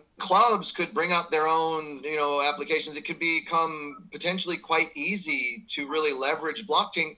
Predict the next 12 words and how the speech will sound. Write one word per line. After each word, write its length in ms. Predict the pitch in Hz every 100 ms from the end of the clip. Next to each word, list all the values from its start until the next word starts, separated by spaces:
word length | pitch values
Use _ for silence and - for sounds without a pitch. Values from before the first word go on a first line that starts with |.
| 202
blockchain 500 | 165 - - 151 143
technology 760 | 139 139 156 202 185 143 131 _ _ _ _
in 140 | 151
a 60 | 151
very 260 | 147 156 143
scalable 800 | - - - 170 175 147 135
way 500 | 151 208 143 120 120 _ _ _ _ _ _ _ _ _
without 540 | - 156 165 214 226 -
having, 760 | - 156 160 151 147 143 139 -
you 120 | 139
know, 640 | 139 139 139 139 135 127 - _ _
uh, 560 | 131 127 123 120 117 113